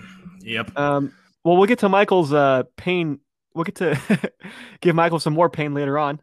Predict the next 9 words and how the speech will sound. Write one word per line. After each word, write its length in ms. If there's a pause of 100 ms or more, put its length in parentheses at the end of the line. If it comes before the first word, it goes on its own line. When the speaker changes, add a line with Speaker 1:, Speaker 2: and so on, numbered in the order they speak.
(100)
Speaker 2:
Uh, 220
let's 220
move 180
on 220
to, 320
uh, 400 (880)
oh, 480
well, 160
look, 160